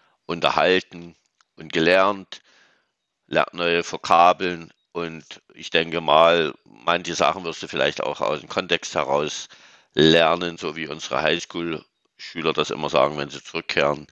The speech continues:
Die haben viele Wörter als Vokabel nie gelernt, die sprechen sie aber, weil sie die eben aus dem Kontext heraus gelernt haben. Und dann ist das eine schöne Sache.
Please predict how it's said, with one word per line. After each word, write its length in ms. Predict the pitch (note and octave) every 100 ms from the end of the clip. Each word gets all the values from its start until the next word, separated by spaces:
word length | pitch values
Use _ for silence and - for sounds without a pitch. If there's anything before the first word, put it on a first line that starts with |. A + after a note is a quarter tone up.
| - - - -
Die 100 | F2
haben 160 | E2 D#2+
viele 340 | - F2 E2
Wörter 300 | D#2+ F2+ E2+
als 200 | D2+ D#2
Vokabel 400 | - - C#2+ D2
nie 160 | D2 E2
gelernt, 460 | D#2+ D2+ C#2+ E2+ -
die 80 |
sprechen 400 | C2+ - E2+ -
sie 180 | F2+ F2+
aber, 300 | G1+ C#2 D#2
weil 160 | D2+ C#2+
sie 140 | B1+
die 160 | A#1+ B1+
eben 180 | B1 G1+
aus 180 | A1+
dem 80 | -
Kontext 460 | - D2+ D#2+ - -
heraus 360 | B1+ C2 C#2
gelernt 420 | - A#1+ B1 - -
haben. 400 | B1 B1+ B1+ - - - _ _ _ _ _ _
Und 460 | F#2 F#2+ F#2+ F#2+ F2 -
dann 400 | D#2+ F2+ F#2 - -
ist 320 | E2 - -
das 320 | D#2+ - -
eine 400 | D2 D2+ D2+ - - _
schöne 460 | - G2 G#2 A#2
Sache. 480 | A#2+ B2 G2 F2+ D2+